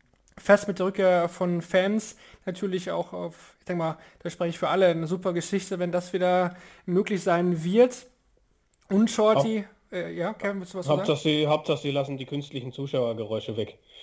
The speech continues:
Speaker 2: Also es ist ja bei der W M an dem einen Tag, wo Zuschauer da waren, hat man ja dann tatsächlich hinten noch schön, äh, bisschen Sound vom Band rein, wo ich dann denke, hört doch bitte damit auf, wenn, wenn die Halle, Halle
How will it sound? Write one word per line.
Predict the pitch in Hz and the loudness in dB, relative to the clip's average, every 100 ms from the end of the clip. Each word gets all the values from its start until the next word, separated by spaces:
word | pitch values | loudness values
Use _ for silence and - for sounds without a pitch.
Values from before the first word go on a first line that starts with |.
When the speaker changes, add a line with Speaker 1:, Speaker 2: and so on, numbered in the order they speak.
| - _ | -20 _
Speaker 2:
Also | - 123 | -2 0
es | 120 | 0
ist | 131 | 0
ja | 135 | 2
bei | 127 | 2
der | 127 123 | 2 2
W | 127 | 0
M | 131 135 131 - - - | 0 -2 -2 -8 -20 -10
an | 135 | -4
dem | 131 131 | -2 -2
einen | 139 131 | -2 0
Tag, | 135 123 | 0 0
wo | 127 | -4
Zuschauer | 135 131 139 127 | -6 0 2 4
da | 123 123 123 | 2 0 0
waren, | 123 123 - - _ | -2 -2 -10 -20 _
hat | 143 - | -8 -4
man | 123 | -4
ja | 120 | -2
dann | 120 120 | -2 0
tatsächlich | 123 127 127 127 | 0 0 -4 -6
hinten | - 139 135 | -6 -6 0
noch | 123 117 | 0 2
schön, | - 135 131 - - - - | 2 2 2 -4 -16 -20 -8
äh, | - 127 | 0 0
bisschen | - - 135 | 0 -2 -2
Sound | - 127 127 | 2 2 2
vom | 135 123 | -2 0
Band | 123 135 135 | 0 0 0
rein, | 127 127 | 0 0
wo | 123 | -4
ich | 127 | -6
dann | 131 120 | -4 -4
denke, | 127 123 123 | -4 -4 -2
hört | 131 131 | -2 -2
doch | 120 | -4
bitte | 123 120 | -6 -2
damit | 120 123 123 | 0 0 0
auf, | 120 120 | 0 0
wenn, | 131 117 113 | -4 -6 -6
wenn | 113 | -6
die | 113 | -2
Halle, | 117 120 117 120 | 0 2 2 0
Halle | 123 123 120 117 | 0 0 0 0